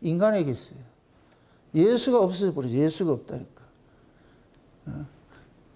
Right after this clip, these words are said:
수십 년 예수를 믿어도 목사도 예수를 모르고 장로도 예수를 모르고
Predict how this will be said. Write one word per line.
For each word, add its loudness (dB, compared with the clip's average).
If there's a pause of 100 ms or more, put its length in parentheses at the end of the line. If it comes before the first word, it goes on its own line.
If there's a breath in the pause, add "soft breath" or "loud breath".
(180)
수십 4
년 6
예수를 4
믿어도 4
목사도 4
예수를 2
모르고 4
장로도 2
예수를 0
모르고 0